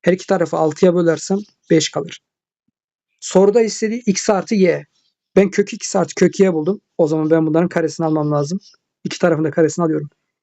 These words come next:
Birincinin karesi X, ikincinin karesi Y. Birinci ile ikincinin çarpımı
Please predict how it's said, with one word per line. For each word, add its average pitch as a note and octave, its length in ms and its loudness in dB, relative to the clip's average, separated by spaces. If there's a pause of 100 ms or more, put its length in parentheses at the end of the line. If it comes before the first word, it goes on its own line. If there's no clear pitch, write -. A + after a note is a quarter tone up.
(300)
Birincinin F#3+ 380 2
karesi E3+ 360 -2
X, - 340 -10 (260)
ikincinin F3 420 2
karesi D#3+ 360 -2
Y. D#3 260 4 (320)
Birinci E3+ 280 2
ile F3+ 80 0
ikincinin E3+ 400 0
çarpımı D#3+ 440 -2